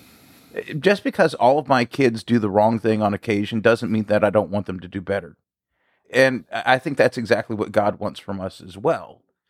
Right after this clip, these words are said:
To note that everybody is a sinner is not to show how everybody is basically in the same boat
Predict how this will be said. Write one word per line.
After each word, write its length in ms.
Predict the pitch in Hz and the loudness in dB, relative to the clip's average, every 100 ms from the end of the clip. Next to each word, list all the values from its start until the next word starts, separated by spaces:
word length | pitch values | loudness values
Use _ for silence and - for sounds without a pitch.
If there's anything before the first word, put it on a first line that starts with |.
| _ _ _ _ _ | _ _ _ _ _
To 120 | - 135 | -4 0
note 300 | 139 185 - | 2 0 0
that 180 | 127 - | 0 2
everybody 600 | 131 139 123 120 113 101 | 2 2 2 2 0 -2
is 220 | 110 127 | -2 -2
a 80 | 143 | -4
sinner 460 | - 143 143 147 131 _ _ _ _ _ _ | -4 -4 -6 -10 -20 _ _ _ _ _ _
is 240 | 123 120 - 110 | 0 0 -4 -4
not 240 | 143 151 - | 0 0 -2
to 80 | |
show 420 | 127 156 131 117 - | -2 2 2 2 -4
how 260 | - 123 - | 0 0 2
everybody 460 | 127 127 110 120 110 | 0 0 2 2 0
is 80 | |
basically 460 | 98 101 - 98 101 | -2 -4 -4 -2 -4
in 220 | - 113 | 0 0
the 100 | 101 | 0
same 340 | 95 104 90 87 | -2 -4 -6 -2
boat 540 | 101 123 76 - - | 0 0 -2 -18 -20